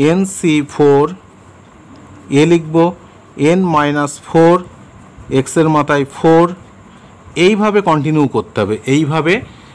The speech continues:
এই বিস্তৃতিটা, বিস্তৃতিটা চলতে থাকবে। সব শেষ পদটা দেখো কি হওয়া উচিত, সব শেষের আগে যে পদটা, তা, তা আমি একটু লিখে নিই। এন আরতম পদে, আমরা তো জানি না,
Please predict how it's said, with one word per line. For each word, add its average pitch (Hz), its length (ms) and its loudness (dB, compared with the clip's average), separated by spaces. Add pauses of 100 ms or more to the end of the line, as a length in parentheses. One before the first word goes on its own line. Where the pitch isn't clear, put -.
(140)
এই 127 80 2 (100)
বিস্তৃতিটা, 147 580 -6 (160)
বিস্তৃতিটা 143 560 -4 (440)
চলতে 160 320 0
থাকবে। 90 300 -10 (580)
সব 196 180 -2 (120)
শেষ 151 160 -2 (120)
পদটা 135 280 -2 (100)
দেখো 127 180 -4 (100)
কি 160 100 -4 (100)
হওয়া 143 200 2 (120)
উচিত, 175 220 -4 (840)
সব 139 140 -2 (120)
শেষের 147 280 -2 (120)
আগে 135 180 0 (560)
যে 147 80 2 (100)
পদটা, 135 260 -2 (100)
তা, 127 60 0 (220)
তা 147 120 -2
আমি 143 120 -2
একটু 139 180 -6
লিখে 147 220 -2
নিই। 160 100 -4 (720)
এন 170 100 0 (200)
আরতম 170 280 0 (140)
পদে, 165 220 0
আমরা 170 180 -6
তো 190 120 -6
জানি 190 220 0
না, 131 40 0